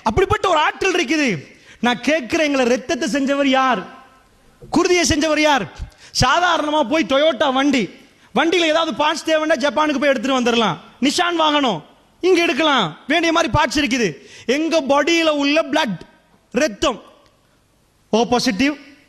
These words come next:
ஏ பாசிட்டிவ், ஏ நெகட்டிவ், பி நெகட்டிவ், நிறைய இந்த பிளட்ஸ் இருக்குது.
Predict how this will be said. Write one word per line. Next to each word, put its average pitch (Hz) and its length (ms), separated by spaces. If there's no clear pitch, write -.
ஏ 233 120
பாசிட்டிவ், 233 500
ஏ 220 160
நெகட்டிவ், 247 400
பி 269 100
நெகட்டிவ், 294 340
நிறைய 349 640
இந்த 269 120
பிளட்ஸ் 330 220
இருக்குது. 254 340